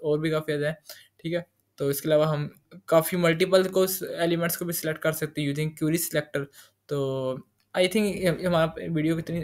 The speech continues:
इतना ही रखते हैं। अगर आपको इसके जो रेफरेंसेस हैं वो चाहिए, तो उसके लिए आप क्या कर सकते हो, तो उसके लिए आप सिंपल जा सकते हो और इसके लिख, लिख सकते हो dom मैनिपुलेशन, ठीक है। dom मैनिपुलेशन अगर आप सर्च करोगे ना, तो ये जो हमारे पास आएगी ना,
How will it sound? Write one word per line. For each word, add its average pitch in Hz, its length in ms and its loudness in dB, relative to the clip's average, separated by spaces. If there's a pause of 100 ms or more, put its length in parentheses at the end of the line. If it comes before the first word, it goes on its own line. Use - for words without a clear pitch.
इतना 165 220 -2
ही 180 60 0
रखते 170 280 0
हैं। 165 80 2
अगर 151 160 2
आपको 147 300 0
इसके 165 280 -2
जो 165 120 2
रेफरेंसेस 160 580 0
हैं 165 100 0
वो 165 120 0
चाहिए, 143 300 -2
तो 156 100 -2
उसके 160 200 -4
लिए 160 100 2
आप 151 120 2
क्या 151 120 2
कर 143 140 -2
सकते 143 300 -4
हो, 170 60 2 (480)
तो 165 60 -2
उसके 165 160 0
लिए 180 100 8
आप 185 80 8
सिंपल 175 320 2
जा 151 180 6
सकते 160 260 0
हो 175 60 8
और 170 60 6
इसके 165 180 -4
लिख, 160 240 0
लिख 151 380 -8
सकते 165 260 -4
हो 170 160 6
dom 143 420 2 (100)
मैनिपुलेशन, 139 920 0 (380)
ठीक 175 200 -6
है। 175 120 -4 (480)
dom 139 260 -2
मैनिपुलेशन 147 540 0
अगर 151 140 2
आप 147 100 6
सर्च 151 240 0
करोगे 143 280 0
ना, 165 80 0
तो 160 180 0
ये 160 200 4
जो 160 140 -2
हमारे 156 200 2
पास 170 180 -2
आएगी 160 200 2
ना, 185 100 0